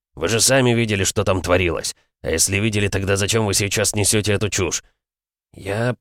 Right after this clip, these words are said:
просто не знаю, что вам сейчас делать», —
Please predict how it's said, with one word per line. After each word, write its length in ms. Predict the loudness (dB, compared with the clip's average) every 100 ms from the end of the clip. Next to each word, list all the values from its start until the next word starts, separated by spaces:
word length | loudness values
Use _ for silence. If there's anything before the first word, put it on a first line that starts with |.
| _ _
просто 380 | -4 -4 -2 0
не 140 | 0
знаю, 340 | 0 0 0
что 220 | -2 -4 -2
вам 180 | -2
сейчас 500 | -2 -4 -2 -2 -2
делать», — 400 | -2 -2 -2 -4